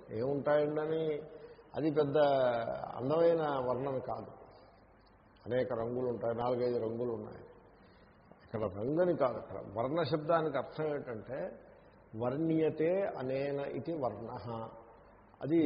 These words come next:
వర్ణ శబ్దానికి ఆ వ్యుత్పత్తి, అనేన వర్ణీయతే, దాన్ని కరణ వ్యుత్పత్తి అంటారు. ఆ వ్యుత్పత్తి చేత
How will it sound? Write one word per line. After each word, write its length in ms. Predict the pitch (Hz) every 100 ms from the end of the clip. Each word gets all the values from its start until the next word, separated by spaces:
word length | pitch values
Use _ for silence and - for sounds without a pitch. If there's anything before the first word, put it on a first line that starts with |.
| 147 165 180 - - - -
వర్ణ 260 | 113 127 151
శబ్దానికి 580 | 123 135 139 139 147 185
ఆ 320 | - - 131
వ్యుత్పత్తి, 720 | 120 117 120 - 156 - 123 - -
అనేన 340 | 120 143 160
వర్ణీయతే, 880 | 160 139 131 127 120 - 117 120 107 -
దాన్ని 180 | 123 127
కరణ 420 | - 113 120 143
వ్యుత్పత్తి 500 | 131 139 - 135 139
అంటారు. 400 | 127 104 98 - - - - - _ -
ఆ 160 | 123
వ్యుత్పత్తి 460 | 120 120 - 175 165
చేత 300 | 135 123 104